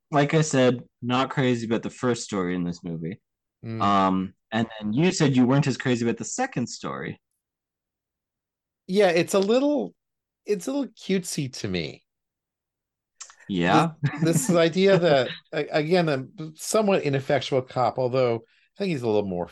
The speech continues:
Speaker 2: effectual. Well, another lovelorn guy too. I don't know. I, <laughs> maybe not. Uh, and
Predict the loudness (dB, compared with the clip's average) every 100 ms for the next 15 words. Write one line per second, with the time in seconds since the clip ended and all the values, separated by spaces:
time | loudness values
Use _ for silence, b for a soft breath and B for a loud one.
0 | -10 -10 -4 -6 -4 -6 -4 -6 -4 -4
1 | -2 -4 -10 _ _ _ _ _ -4 0
2 | 2 2 2 2 0 0 -2 0 0 -2
3 | -6 -8 -8 B B B -2 0 2 2
4 | 2 0 -2 -4 -4 -6 -2 -2 0 -2
5 | -4 -2 -4 -6 -12 _ b b b _
6 | -4 -2 -2 -4 -8 -16 _ _ -2 0
7 | 0